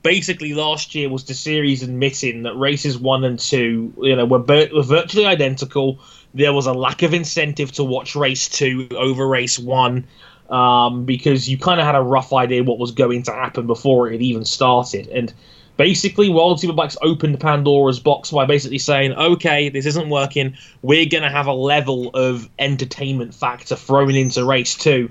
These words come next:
um, to basically try and make, you know, try and enhance the show," as many guys would say. Um, and that's what this reverse grid rule was inte-, was intending to do. It was trying to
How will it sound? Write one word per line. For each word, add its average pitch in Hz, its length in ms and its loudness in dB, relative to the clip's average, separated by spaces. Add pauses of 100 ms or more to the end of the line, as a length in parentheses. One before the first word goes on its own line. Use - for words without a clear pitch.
(480)
um, 123 680 0
to 139 260 0
basically 135 480 -2
try 156 400 2
and 143 180 0
make, 151 200 -2
you 165 100 2
know, 160 80 4
try 180 220 2
and 185 80 2
enhance 175 380 0
the 160 100 -6
show," 202 340 -4
as 117 80 -6
many 123 220 -4
guys 113 320 -2
would 110 120 -4
say. 104 340 -2 (500)
Um, 139 760 4
and 139 180 -2
that's 160 240 -2
what 147 200 4
this 147 180 0
reverse 147 400 4
grid 147 320 0
rule 139 140 0
was 139 160 -2
inte-, 143 280 -4
was 139 120 -2
intending 143 400 0
to 135 100 0
do. 165 180 4
It 120 120 0
was 120 140 -2
trying 135 420 2
to 131 240 2